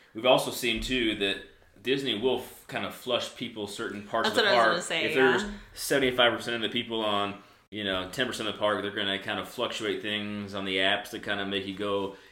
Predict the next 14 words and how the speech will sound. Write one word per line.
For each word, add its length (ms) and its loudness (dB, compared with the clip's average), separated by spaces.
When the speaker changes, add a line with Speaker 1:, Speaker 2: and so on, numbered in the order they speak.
Speaker 1:
kind 180 -6
of 80 -6
scatter 560 2
at 80 2
the 80 -8
park 300 -2
a 40 2
little 300 0
bit. 320 -2
But 180 -6
for 80 -12
the 80 -4
most 400 0
part, 420 -4